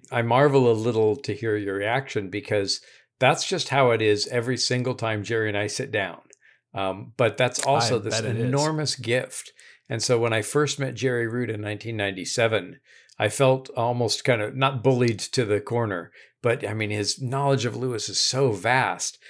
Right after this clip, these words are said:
Speaker 1: But it's kind of like with Kirkpatrick. I kind of learned my chops from Jerry. And if I could argue Jerry to a standstill or even defeat him from time to time in a point, um, it felt like a viva. Uh, viva is a live, um,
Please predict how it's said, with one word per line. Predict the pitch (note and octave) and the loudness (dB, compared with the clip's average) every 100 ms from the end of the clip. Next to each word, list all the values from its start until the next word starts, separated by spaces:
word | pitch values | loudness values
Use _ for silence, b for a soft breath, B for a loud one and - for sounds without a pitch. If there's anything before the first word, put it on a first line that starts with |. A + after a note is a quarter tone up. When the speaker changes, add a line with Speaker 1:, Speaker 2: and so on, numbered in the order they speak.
| B B - | B B 2
Speaker 1:
But | B2 | 4
it's | A2+ - | 4 0
kind | - D3 | 2 2
of | D3 C3 | 2 2
like | A#2+ - | 0 0
with | A#2 - | -4 -4
Kirkpatrick. | - G#2+ - F3 - G2 G#2 | -8 -6 -2 -4 -2 -4 -2
I | G2+ | -2
kind | C3+ C3+ | 0 0
of | C3 | 0
learned | A#2 A#2+ A2 | 0 0 0
my | G2 | -2
chops | - E3 C#3+ - - - b b b | 0 0 0 -4 -8 -8 b b b
from | - A#2 | -2 0
Jerry. | G2 G#2 E2+ E2+ C#3 - | 2 0 0 -4 -8 -4
And | G#2 G#2 | 0 2
if | G#2 | 0
I | - B2 C#3+ | 2 2 2
could | D3+ C3+ A2+ | 2 2 2
argue | A#2+ B2 B2+ B2+ | 2 2 2 -4
Jerry | A2 A#2+ A2+ A2+ | -2 0 0 -2
to | A2+ | -6
a | |
standstill | - - A2+ C#3+ C3 - - - _ B B B | -6 -2 0 -2 -4 -6 -10 -14 _ B B B
or | A2+ A#2 B2 A#2+ A2+ _ C#3 | 0 4 4 2 -4 _ -2
even | C#3 D#3+ C#3 | 2 2 2
defeat | C3+ - G#3+ A3+ | 0 0 -4 -4
him | G2 - | -4 -6
from | - G#2 | -10 -8
time | A2 G2+ F2+ | -4 -4 -6
to | G#2 | -6
time | G#2+ F2+ E2+ | -4 -6 -8
in | G2+ G2+ | -8 -8
a | |
point, | G2 D#3 E3+ - - B B B B | -8 -8 -8 -8 -12 B B B B
um, | A2 G#2+ G#2 - B B - | -2 -2 -4 -12 B B -2
it | E3 | 2
felt | G3 F#3+ | 4 2
like | E3 | 4
a | D3 | 4
viva. | A2+ A2 A#2+ G2 - - | 6 6 6 2 -4 -6
Uh, | A2 G#2+ | -2 -2
viva | - A2+ A#2 A#2+ | 0 0 2 2
is | A2+ G2 | 0 0
a | |
live, | G2+ G#2 G#2 G#2 G#2 - - | 0 4 4 4 2 -2 -10
um, | A2 G2+ G2 | -8 -8 -10